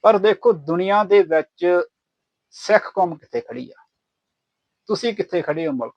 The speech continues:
ਵਾਲੇ। ਅੱਜ ਜੇ ਤੁਸੀਂ ਅੰਮ੍ਰਿਤਪਾਲ ਸਿੰਘ ਨੂੰ ਤੇ ਸਾਡੇ ਦੂਜਿਆਂ ਸਿੰਘਾਂ ਨੂੰ ਜੇਲ੍ਹਾਂ 'ਚ ਰੱਖਿਆ ਹੋਇਆ ਨਾ,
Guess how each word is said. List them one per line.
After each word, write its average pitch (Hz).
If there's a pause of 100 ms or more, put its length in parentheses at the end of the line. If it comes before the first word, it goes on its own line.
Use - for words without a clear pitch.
ਵਾਲੇ। - (2000)
ਅੱਜ 165 (2000)
ਜੇ 175
ਤੁਸੀਂ 214
ਅੰਮ੍ਰਿਤਪਾਲ 185
ਸਿੰਘ 185
ਨੂੰ 185
ਤੇ 180
ਸਾਡੇ 156
ਦੂਜਿਆਂ 143
ਸਿੰਘਾਂ 170
ਨੂੰ 156
ਜੇਲ੍ਹਾਂ 165
'ਚ 170
ਰੱਖਿਆ 139
ਹੋਇਆ 120
ਨਾ, 139